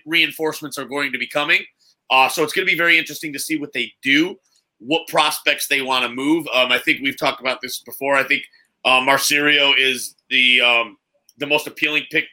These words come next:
player for them to move because he's not gonna be playing here, up here for the next ten years. So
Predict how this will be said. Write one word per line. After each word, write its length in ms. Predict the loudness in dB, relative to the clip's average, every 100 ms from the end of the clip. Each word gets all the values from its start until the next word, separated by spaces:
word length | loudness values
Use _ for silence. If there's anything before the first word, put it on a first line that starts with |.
| _
player 220 | -2 -2
for 160 | -2 -2
them 180 | -2 -2
to 80 | -6
move 220 | -8 -6
because 480 | -4 -2 -2 -4 -8 _ _
he's 260 | -6 -6 -2
not 200 | -2 0
gonna 140 | -2
be 100 | -2
playing 340 | -4 -2 0 0
here, 180 | 0 -2 -6 _
up 160 | -2 0
here 140 | -2
for 140 | -4 -2
the 80 | -2
next 200 | -2 -2
ten 180 | -2
years. 320 | 0 -2 -4 -12 _ _ _
So 500 | -2 2 2 2